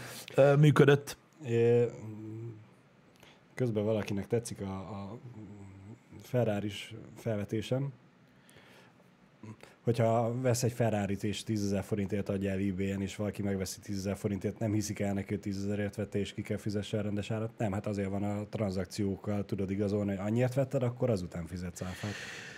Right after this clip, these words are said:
Speaker 1: Én, ö, nem, nem tudom, hogy ez, ö, hogy működik. Ö,
Speaker 2: Nekem az
Speaker 1: most
Speaker 2: előző
Speaker 1: ez egy elég nagy hülyeségnek hangzik, már bocs, de, ö,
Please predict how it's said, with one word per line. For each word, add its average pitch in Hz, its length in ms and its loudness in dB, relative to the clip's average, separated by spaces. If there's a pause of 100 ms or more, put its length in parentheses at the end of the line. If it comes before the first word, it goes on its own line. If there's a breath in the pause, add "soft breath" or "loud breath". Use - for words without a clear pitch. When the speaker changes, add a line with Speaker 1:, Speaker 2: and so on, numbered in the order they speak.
(160 loud breath)
Speaker 1:
Én, 226 260 8
ö, 269 360 6
nem, 247 340 2
nem 208 240 6
tudom, 151 240 8
hogy 160 160 10
ez, 151 220 8
ö, 151 80 0 (680)
hogy 170 180 8
működik. 160 960 6 (140)
Ö, 170 400 6 (340)
Speaker 2:
Nekem 127 260 2
az 123 100 4
Speaker 1:
most 123 300 6
Speaker 2:
előző 185 160 2
Speaker 1:
ez 160 80 10
egy 170 140 10
elég 190 220 10
nagy 139 120 10
hülyeségnek 156 460 8
hangzik, 151 280 8
már 156 120 10
bocs, 156 340 8
de, 151 320 8
ö, 151 280 8